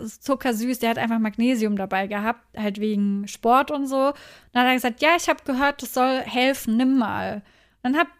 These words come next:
hab ich wirklich mir so Magnesium in so ein Glas Wasser gemacht und eine halbe Stunde, Stunde darauf ging's. Also es war wirklich, wo ich dachte so, "Wow, was für eine crazy Sache ist das denn?"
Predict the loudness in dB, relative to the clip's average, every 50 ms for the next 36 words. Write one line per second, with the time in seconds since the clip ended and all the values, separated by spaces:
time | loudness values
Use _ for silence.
0 | -2 -2 0 0 -2 -4 -4 -6 -4 -2 -2 -4 -2 -2 -2 -2 0 0 -2 0
1 | 0 2 2 2 2 2 0 0 -2 -2 -2 -2 -2 -2 -4 -4 -4 -2 -2 -2
2 | 0 0 0 0 2 0 0 0 0 0 0 0 0 -2 -8 -20 -20 -20 _ _
3 | _ _ 0 0 0 -2 _ _ -4 0 2 4 4 4 2 0 -2 -2 0 0
4 | 0 0 -2 -2 -4 -2 0 0 0 2 2 0 0 0 0 0 0 -2 -4 -4
5 | 0 2 2 4 4 2 0 -2 -6 -10 -16 -20 _ _ _ _ _ _ _ _
6 | _ 2 2 2 2 2 0 2 2 2 4 2 -2 -2 -2 -4 -2 -2 -2 -6
7 | -6 -6 -6 -4 -4 -4 -6 -8 -12 -14 -14 -4 2 4 6 6 6 6 6 6
8 | 6 6 4 2 2 2 0 0 0 -2 -8 -6 -4 0 2 4 4 2 2 -2
9 | -4 -2 0 0 2 2 0 0 -2 0 0 0 -2 -2 -2 -6 -6 -6 -4 -4
10 | -4 -4 -4 -6 -8 -4 -2 -2 0 0 0 -2 -2